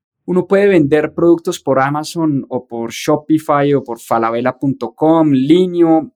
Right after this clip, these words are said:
Estos marketplaces le dan a uno la oportunidad de vender esos productos. Nosotros hicimos un curso online de cómo vender por Amazon y como les contaba Caro,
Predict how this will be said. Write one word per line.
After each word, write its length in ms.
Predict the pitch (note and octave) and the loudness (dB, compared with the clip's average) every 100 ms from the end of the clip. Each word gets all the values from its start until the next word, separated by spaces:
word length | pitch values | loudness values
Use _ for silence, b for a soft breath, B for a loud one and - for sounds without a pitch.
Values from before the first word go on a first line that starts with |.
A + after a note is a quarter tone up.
| _ _ | _ _
Estos 380 | E3 D#3 F3+ E3+ | -2 -2 -2 -2
marketplaces 920 | F#3 E3+ E3+ E3+ - E3 D#3+ E3+ E3 | -2 -4 -4 -8 -2 0 0 -2 -6
le 200 | D#3+ A#2+ | -2 -2
dan 200 | B2 C3+ | -2 -2
a 80 | C#3 | -2
uno 180 | D3 D3+ | -2 -2
la 100 | D#3 | -4
oportunidad 680 | D3+ C#3+ - B2 A#2 G#2 | -4 -12 -8 -6 -4 -6
de 160 | C#3 D3+ | -4 -2
vender 320 | C3+ B2 B2+ | 0 0 -2
esos 280 | C3+ D#3+ - | -4 -10 -10
productos. 480 | D3+ F3+ G3 - B2+ | -4 -4 -4 -8 -8
Nosotros 420 | A#2+ B2 C#3+ E3 | -8 -10 -8 -6
hicimos 360 | D3+ C3+ C3+ | -2 -2 -2
un 160 | D#3 D#3+ | -2 -4
curso 420 | - F3+ E3 F3 | 2 2 2 0
online 380 | E3+ E3+ D3 E3+ | -2 0 -2 -4
de 220 | D3 B2 | -6 -6
cómo 340 | - C#3 C#3 D#3 | -2 -2 0 0
vender 260 | D#3 C3 | -2 -4
por 160 | - D3 | -4 -2
Amazon 420 | C#3+ C#3 C3+ D3 | -2 -4 -8 -12
y 120 | C3+ | -12
como 180 | B2+ B2 | -10 -6
les 140 | A#2+ - | -6 -8
contaba 420 | B2 A#2+ A#2 B2 | -12 -4 -2 -2
Caro, 380 | C#3+ C#3 D#3+ | -2 -2 -4